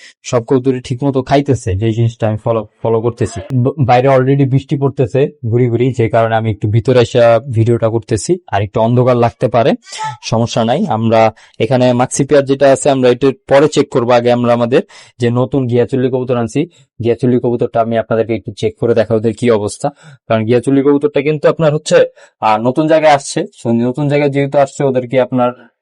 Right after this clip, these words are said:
ডিফারেন্ট ভাবে ই করতে হইতেছে, ওদের খাবার দাবার all ওকে। এবং ওদের বাটিতে যে জিনিসটা দেখলাম, ওরা রেজা, বাজরা এগুলা বেশি খায়, ওরা ছোলা ডাবলি আবার কম খায়, ডাবলি খায়, ছোলাটা কম খায়।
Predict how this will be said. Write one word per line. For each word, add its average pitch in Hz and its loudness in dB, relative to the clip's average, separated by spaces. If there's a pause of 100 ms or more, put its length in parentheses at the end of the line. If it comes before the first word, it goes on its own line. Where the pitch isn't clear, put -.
(140)
ডিফারেন্ট 127 -2
ভাবে 127 2 (240)
ই 123 -2
করতে 135 -2
হইতেছে, 120 -2 (440)
ওদের 113 -2
খাবার 117 0
দাবার 120 0
all 127 -2
ওকে। 131 -4 (120)
এবং 113 0
ওদের 131 0
বাটিতে 135 0
যে 143 0
জিনিসটা 143 -4
দেখলাম, 139 -2 (400)
ওরা 131 4 (260)
রেজা, 123 2
বাজরা 123 2
এগুলা 117 0
বেশি 110 -4
খায়, 87 -14
ওরা 107 -2
ছোলা 123 -2
ডাবলি 113 -2
আবার 110 -2
কম 127 -4
খায়, 135 -6 (640)
ডাবলি 165 0
খায়, 143 -2
ছোলাটা 120 -2
কম 104 -4
খায়। - -10